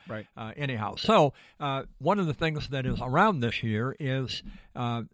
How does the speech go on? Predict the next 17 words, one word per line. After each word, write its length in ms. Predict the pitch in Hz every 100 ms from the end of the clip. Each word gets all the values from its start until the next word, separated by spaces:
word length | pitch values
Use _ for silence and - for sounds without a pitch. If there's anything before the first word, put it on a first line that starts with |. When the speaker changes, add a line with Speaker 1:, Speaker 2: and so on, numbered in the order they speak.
| _ -
Speaker 2:
they 440 | 139 127 143 127
waived 340 | 123 151 139
the 220 | 113 127 117
requirement 800 | 113 - - 196 170 127 135
for 160 | - 123
a 40 |
required 420 | 117 117 147 143 131
minimum 340 | 135 127 123
distribution 760 | 127 123 - 131 160 135 107
this 200 | 98 -
year. 220 | 107 - - _ -
So, 480 | - - 151 131 127 _ - _
um, 420 | - 117 113 104 - -
for 140 | 123
some 240 | - 196
people, 480 | 196 160 - 139 143 _ _
uh, 300 | - 117 117